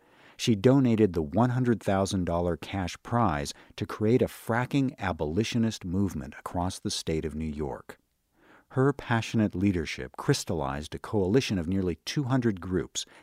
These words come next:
and one thousand businesses. More than sixty organizations have signed Steingraber's Don't Frack New York pledge. Along with thousands of individuals, they pledged to engage in nonviolent acts of protest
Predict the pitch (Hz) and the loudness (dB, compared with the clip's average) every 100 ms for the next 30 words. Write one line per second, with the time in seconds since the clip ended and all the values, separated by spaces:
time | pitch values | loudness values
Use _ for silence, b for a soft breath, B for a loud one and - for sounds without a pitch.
0 | B 92 87 107 120 - 98 95 92 92 | B -2 2 4 4 2 2 2 0 -2
1 | 78 90 82 71 - - - - b b | -2 -4 -4 -8 -10 -14 -16 -16 b b
2 | b 120 110 104 - 160 - 156 120 107 | b 4 4 2 0 -4 -2 0 2 2
3 | 101 85 82 69 71 65 87 - - 113 | 0 0 -2 -4 -8 -10 -8 -6 -4 0
4 | 117 120 120 - - 98 98 92 80 76 | 2 2 0 -6 -4 0 0 0 -2 -2
5 | 78 76 - b b 104 98 104 - _ | -2 -4 -8 b b -4 0 0 -2 _
6 | - 92 85 92 - 92 85 85 78 67 | -8 -4 -4 -4 -6 -4 -2 0 0 -2
7 | - - - 85 69 - - _ _ _ | -8 -12 -6 -4 -4 -8 -16 _ _ _
8 | _ B B 117 123 123 98 - 120 131 | _ B B 6 8 6 2 0 0 0
9 | 131 135 120 98 90 85 107 95 71 73 | 2 0 2 2 2 4 2 2 -4 -6
10 | B B 95 - - 131 131 - 143 117 | B B -6 -4 0 0 0 0 2 2
11 | 95 95 101 90 73 78 104 135 120 92 | 2 2 2 0 -2 -2 0 2 2 0
12 | 95 101 - 92 80 - 90 - - 123 | 2 0 -2 -4 -6 -6 -10 -6 0 0
13 | 117 67 - - | 0 -6 -10 -12